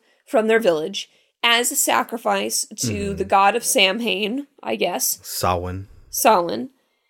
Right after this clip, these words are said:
Speaker 1: And they say, "Okay, look, you can have this child, and you can make it this evil, murderous, all the pain and terror that could, could be given to everyone, put it all onto this person, and the rest of us will be fine."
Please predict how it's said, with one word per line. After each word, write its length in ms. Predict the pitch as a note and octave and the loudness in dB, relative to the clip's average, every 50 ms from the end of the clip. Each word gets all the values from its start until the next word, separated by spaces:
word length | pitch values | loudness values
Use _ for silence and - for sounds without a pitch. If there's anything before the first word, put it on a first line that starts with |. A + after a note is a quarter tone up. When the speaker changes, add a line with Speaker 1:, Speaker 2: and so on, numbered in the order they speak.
| _ _ _ _ _ _ _ | _ _ _ _ _ _ _
Speaker 1:
And 120 | - A3 A3 | -4 -2 0
they 120 | G#3+ G#3+ | 2 2
say, 300 | G#3+ - C4 G#3 G3+ G3+ | 2 4 4 4 4 4
"Okay, 220 | - - B3+ G3 F#3+ | 2 0 0 0 2
look, 340 | F#3 F3+ D#3+ - - - - _ _ _ - | 2 0 -2 -4 -8 -18 -20 _ _ _ -12
you 120 | A#3 A#3 | -12 -8
can 120 | A3 C#4+ | -4 0
have 200 | D4 C#4+ C4 A3+ | 0 0 0 0
this 120 | A3+ A3+ - | -2 -6 -6
child, 500 | - A#3 F#3+ D#3+ B2+ - - G#3+ - - _ _ _ _ - | -6 -6 -6 -6 -6 -8 -10 -10 -12 -16 _ _ _ _ -2
and 360 | G#3+ G3+ G3 F#3+ F#3+ G3 F#3+ - | 0 2 2 2 0 -2 -4 -6
you 120 | G3 G#3 G#3 | -10 -8 -6
can 120 | B3+ B3+ A#3 | -4 -4 -2
make 220 | A3 G#3 G#3 A3+ | -2 -2 0 2
it 220 | G#3+ G3 - - - G3 | 2 0 0 -2 -4 -2
this 260 | F#3+ F3 F#3 - - | -2 -2 -2 -2 -4
evil, 420 | A3+ A#3+ B3 A#3+ A3+ A#3+ A#3 A#3 A3 | -6 -6 -4 -2 0 0 0 0 0
murderous, 560 | G#3 G#3+ G#3+ G#3 G3+ G3 F#3+ F#3+ F#3+ - - - | 0 0 0 -2 -2 -4 -4 -4 -4 -6 -6 -4
all 600 | - A3+ A#3+ B3 B3+ C4+ C4+ C#4 C#4 C#4 C#4 C#4 | -2 0 2 2 2 4 4 4 4 2 2 0
the 340 | B3 A3+ A#3 A3+ F#3+ F#3 F#3+ - _ _ | 0 0 0 0 0 -4 -12 -20 _ _
pain 380 | - B3+ B3+ C4 C#4 C#4 C4+ C4 | -4 0 2 4 4 4 2 0
and 160 | A#3+ A3+ A3 | -2 -2 -4
terror 520 | - B3+ B3 A3 G#3+ G3 F#3 F3+ G3 G3 - - - - - _ | -2 0 2 4 4 4 4 2 0 -2 -6 -12 -20 -20 -4 _
that 140 | - G#3+ - | -4 -2 -2
could, 220 | A#3 F#3 G3 F3 | -6 -8 -8 -6
could 320 | - - C4+ C#4 C#4+ A3+ | -2 2 2 2 2 2
be 100 | G#3+ C4+ A3 | 2 0 2
given 280 | G3 B3+ - B3 A#3+ | 2 0 0 0 0
to 180 | B3 C4+ A3+ A3+ | 0 0 0 2
everyone, 760 | D4 F4 F#4+ F4 A#3 C4 A#3+ C4+ A#3 F#3+ F#3+ F#3+ F#3+ F#3 G#3 - _ _ _ | 4 4 2 2 2 2 2 2 2 0 0 0 0 -2 -4 -10 _ _ _
put 120 | - G#3+ | -4 2
it 40 | G3+ | 4
all 320 | G#3 G#3+ A3 A#3+ C#4+ D4 | 4 6 6 6 4 4
onto 180 | D4+ D4+ C#4+ D#4+ | 2 2 0 0
this 220 | A#3 B3 A#3 A#3+ - | 2 2 2 2 0
person, 440 | - - G3+ F3+ G#3+ - A3 F#3+ F#3 | -2 -2 -2 -2 -2 -4 -6 -6 -6
and 100 | E3+ E3 | -6 -6
the 80 | D#3+ | -4
rest 380 | C#3+ - A3+ C4+ D#4+ - - A#3+ | 0 4 4 4 4 2 -2 0
of 80 | G#3+ | 2
us 200 | G3 F3+ G3 - | 2 2 0 0
will 100 | - F#3+ | -4 -8
be 100 | F#3 F3 | -8 -10
fine." 540 | G3 - - F#3 E3 D3+ D#3 F3 - B3 A#3+ | -10 -8 -8 -8 -8 -8 -12 -16 -18 -18 -20